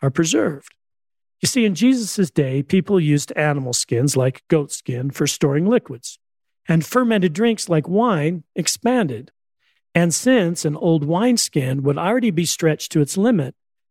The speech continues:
the new wine would tear the seams if it was put into old skins. What was being taught is that Jesus was trying to do something completely new.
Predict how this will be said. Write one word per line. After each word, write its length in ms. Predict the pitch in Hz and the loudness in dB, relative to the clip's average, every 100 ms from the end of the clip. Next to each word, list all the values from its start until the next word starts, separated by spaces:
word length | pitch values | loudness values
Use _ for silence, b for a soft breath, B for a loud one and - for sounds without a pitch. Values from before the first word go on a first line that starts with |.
| _ | _
the 80 | 165 | 0
new 160 | 175 160 | 2 2
wine 480 | 175 233 220 170 | 2 2 0 -2
would 180 | 147 135 | -4 -6
tear 340 | - 226 220 226 | -4 0 2 2
the 140 | 165 | 0
seams 680 | - 233 247 165 151 160 - _ _ | -2 0 2 2 0 -2 -8 _ _
if 140 | 160 165 | -2 0
it 100 | 156 | 0
was 140 | 151 | 0
put 280 | - 220 175 | -2 -2 0
into 320 | 151 143 180 - | 0 -2 -4 -2
old 300 | 139 139 143 | -2 0 -2
skins. 640 | - 247 262 - - - _ _ _ _ _ _ _ | -4 -4 -4 -6 -12 -20 _ _ _ _ _ _ _
What 140 | - 294 | 0 0
was 120 | 285 | 0
being 280 | 233 196 165 | 0 0 -2
taught 520 | - 196 151 127 - _ _ _ _ _ | -2 -2 -2 -4 -12 _ _ _ _ _
is 120 | 151 143 | 0 2
that 120 | 160 | 2
Jesus 420 | 190 190 226 - | 0 0 0 0
was 100 | 208 | -2
trying 340 | - 165 143 143 | 0 0 2 0
to 100 | 135 | 0
do 160 | 160 | 0
something 360 | - 170 143 156 | 0 0 0 0
completely 600 | 156 131 - 208 233 208 | -2 -4 0 0 0 0
new. 340 | 175 147 107 | 2 0 -2